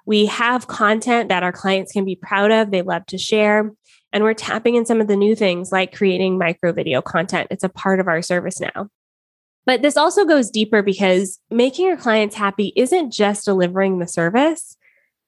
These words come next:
Your clients kinda have to like you and your team. <laughs> You know, keeping them happy goes beyond just, you know, "Here you go." It's, you know, getting to know them on a deeper level,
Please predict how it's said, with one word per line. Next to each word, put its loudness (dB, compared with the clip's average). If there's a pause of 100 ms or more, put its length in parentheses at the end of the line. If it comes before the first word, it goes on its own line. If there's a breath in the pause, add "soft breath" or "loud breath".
(180)
Your -6
clients 0
kinda 0
have 0
to 0
like -2 (200)
you 2
and 0
your 4
team. 2
<laughs> 0 (1000 loud breath)
You 2
know, 4
keeping 0
them -2
happy -2
goes -2
beyond -2
just, -2
you -4
know, -4
"Here 0
you 2
go." 2
It's, -6
you 2
know, 2
getting 0
to -4
know 2
them 0
on -4
a -4
deeper -6
level, 0